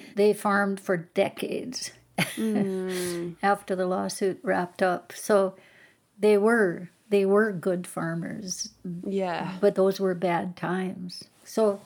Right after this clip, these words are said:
Speaker 1: the North Dakota Nine, I think people who watch the movie Country, which is really a,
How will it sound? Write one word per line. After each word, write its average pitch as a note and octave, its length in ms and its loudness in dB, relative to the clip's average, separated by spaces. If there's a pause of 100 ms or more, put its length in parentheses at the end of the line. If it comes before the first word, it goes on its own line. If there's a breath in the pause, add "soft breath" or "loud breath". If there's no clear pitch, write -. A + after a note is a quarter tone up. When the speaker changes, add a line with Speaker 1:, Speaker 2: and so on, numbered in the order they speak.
(480 loud breath)
Speaker 1:
the A3 100 4
North B3 240 4
Dakota A#3 300 2
Nine, G3+ 340 0
I G#3 80 -2
think G#3+ 280 -4
people A3+ 540 0 (580)
who A3 460 2 (440)
watch G#3+ 300 0
the A#3 100 0
movie A3 260 0
Country, A#3 800 -4
which G#3 240 -2
is F#3+ 160 -2
really G#3 480 2
a, G3 180 0